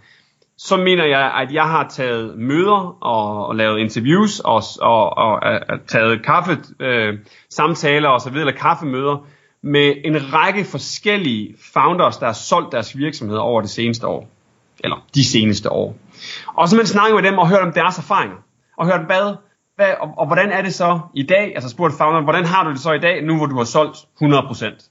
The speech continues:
Eller, "Hvordan har du i dag, nu hvor du er blevet medejer af den her nye virksomhed, men du har fået lidt penge ud?" Altså, så jeg, jeg har holdt, jeg ved ikke hvor mange, men måske halvtreds møder med forskellige, øh, øh, hvad hedder det, stiftere af virksomheder,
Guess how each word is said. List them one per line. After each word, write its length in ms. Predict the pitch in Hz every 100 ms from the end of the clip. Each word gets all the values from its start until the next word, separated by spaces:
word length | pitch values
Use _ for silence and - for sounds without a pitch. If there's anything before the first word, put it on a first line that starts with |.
| _ _ _ _ -
Eller, 300 | 135 123 110
"Hvordan 180 | 160
har 180 | 175 185
du 80 | 147
i 80 | 135
dag, 260 | 180 190
nu 180 | 135 143
hvor 100 | 147
du 180 | 120 123
er 80 | 120
blevet 200 | 123 120
medejer 380 | 139 151 120 120
af 80 |
den 140 | 113 147
her 120 | 131
nye 220 | 127 170
virksomhed, 480 | 139 127 - 117 117
men 120 | 120 120
du 60 |
har 100 | 120 113
fået 140 | 113
lidt 160 | 120 -
penge 240 | 120 110
ud?" 60 | 98 _ - - - -
Altså, 220 | 151 151 147 -
så 120 | -
jeg, 200 | 180 190 190
jeg 80 | 165
har 100 | 180
holdt, 500 | 175 202 190 - - _ _ _ _ -
jeg 100 | 120
ved 120 | 123
ikke 160 | 110
hvor 100 | 101
mange, 160 | 95 113
men 120 | 131
måske 260 | 147 147 214
halvtreds 480 | 165 - 196 202 151
møder 340 | 147 170 170
med 200 | 151 139
forskellige, 720 | 139 113 - 185 160 117 101 - _ _ -
øh, 640 | 139 123 113 107 104 113 -
øh, 260 | 92 62 -
hvad 160 | 127 123
hedder 140 | 135
det, 180 | 117 110
stiftere 520 | - 190 190 143 120
af 100 | 117
virksomheder, 520 | 156 160 143 131 135